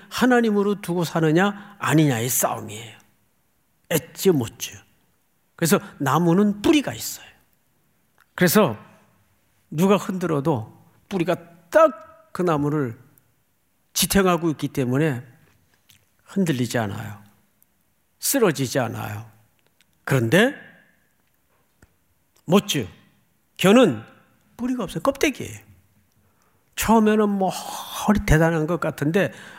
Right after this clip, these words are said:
알곡이 밑으로 다 떨어지고 나면은 껍데기밖에 안 남아요.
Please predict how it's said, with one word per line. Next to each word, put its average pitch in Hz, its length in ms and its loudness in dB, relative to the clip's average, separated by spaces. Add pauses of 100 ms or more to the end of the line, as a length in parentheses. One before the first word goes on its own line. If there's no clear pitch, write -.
알곡이 143 380 0
밑으로 131 320 -2
다 - 460 -8
떨어지고 139 400 0
나면은 117 480 0 (400)
껍데기밖에 196 640 -2
안 139 160 -8
남아요. 110 320 -14